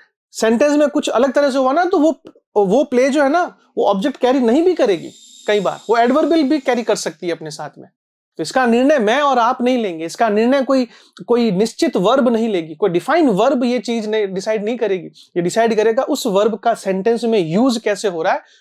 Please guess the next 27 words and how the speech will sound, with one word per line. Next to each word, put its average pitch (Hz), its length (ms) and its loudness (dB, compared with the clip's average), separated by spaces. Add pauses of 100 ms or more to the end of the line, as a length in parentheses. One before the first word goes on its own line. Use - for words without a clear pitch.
(140)
वो 220 220 2
ये 220 180 0
चीज 190 260 -6
डिस-, 175 220 -2
अ, 170 120 -2
डिसाइड 156 400 -6
करेगा। - 380 -12 (320)
तो 226 60 2
यहां 240 240 2
पर 403 100 2
हमने 339 240 2
दो 311 360 0
चीजें 233 280 2
सीखी। 160 280 -6
क्या 262 200 2
चीज, 269 220 -2
चीज, 262 180 0
दो, 226 320 4
दोनों 226 220 2
चीजें 262 220 0
क्या 294 120 2
सीखी 277 240 -2
हमने? 254 260 -2 (300)
एक 185 120 -4
तो 262 60 2
ये 285 100 4
सीखा 285 360 0